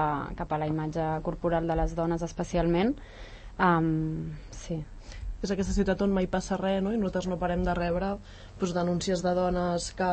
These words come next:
Speaker 2: pateixen violència masclista, que potser han anat a Mossos i no han, i no han trobat, eh,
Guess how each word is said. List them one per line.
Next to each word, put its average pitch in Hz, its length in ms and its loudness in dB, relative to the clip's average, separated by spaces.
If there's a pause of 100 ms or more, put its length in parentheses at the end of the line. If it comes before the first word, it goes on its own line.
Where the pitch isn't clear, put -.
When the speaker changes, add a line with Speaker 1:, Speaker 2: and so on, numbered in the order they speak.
Speaker 2:
pateixen 180 380 0
violència 180 380 0
masclista, 185 600 6 (340)
que 190 120 4
potser 185 220 2
han 180 100 2
anat 175 160 0
a 165 80 2
Mossos 180 500 4
i 202 120 6
no 185 120 8
han, 180 120 8 (360)
i 185 80 12
no 185 80 12
han 175 160 10
trobat, 170 720 8
eh, 160 680 4